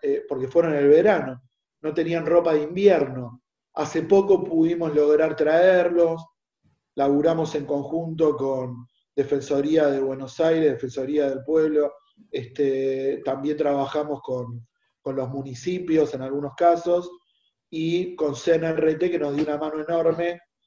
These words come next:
ya que ellos, eh, tenían micros donde llevaban a los varados que venían del exterior a las provincias, y bueno, nosotros les pedimos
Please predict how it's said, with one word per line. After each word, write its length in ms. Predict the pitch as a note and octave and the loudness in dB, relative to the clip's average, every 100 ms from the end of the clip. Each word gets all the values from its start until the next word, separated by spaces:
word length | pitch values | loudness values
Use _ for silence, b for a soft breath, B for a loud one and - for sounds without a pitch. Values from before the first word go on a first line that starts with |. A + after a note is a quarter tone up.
| _ _ | _ _
ya 280 | E3 D#3+ D3 | -8 -4 -2
que 220 | D3 D3+ | 0 0
ellos, 420 | D#3+ D#3+ E3 D#3+ - _ _ _ _ | 0 2 0 0 -10 _ _ _ _
eh, 160 | D3 C3 | -2 -2
tenían 460 | C#3+ C#3+ D#3 D3+ | -2 -2 -4 -6
micros 640 | D#3 E3 D#3+ D#3+ E3+ F3 - _ _ _ _ _ | -8 -6 0 2 2 0 -10 _ _ _ _ _
donde 300 | C#3 C3+ C3+ | -6 -2 -2
llevaban 520 | D3 D3 D#3 D3 C#3 | 2 4 6 4 2
a 60 | C#3 | 0
los 160 | C#3 | 2
varados 460 | C#3+ D3 E3+ D3 C3 | 2 6 6 4 0
que 100 | C3 | -4
venían 340 | C3 D3+ D3+ | -6 -6 0
del 120 | D3+ | 2
exterior 800 | C#3+ C#3 - D3+ E3+ F3 C#3+ B2 - _ _ _ | 0 -2 2 2 4 2 2 -2 -8 _ _ _
a 100 | C3 | -2
las 160 | C#3+ C#3+ | 0 0
provincias, 880 | D#3+ E3 F3 F3 E3+ E3 F3+ F3+ D3+ | 4 4 4 0 -6 2 2 2 0
y 60 | |
bueno, 240 | C#3 C#3 C3 | -2 -2 -6
nosotros 400 | B2+ D3 D3 C#3 | -6 -4 0 0
les 100 | A#2 | -2
pedimos 640 | C#3 C#3 D3 D3+ D#3 D#3+ | -4 -2 -2 -2 -4 -6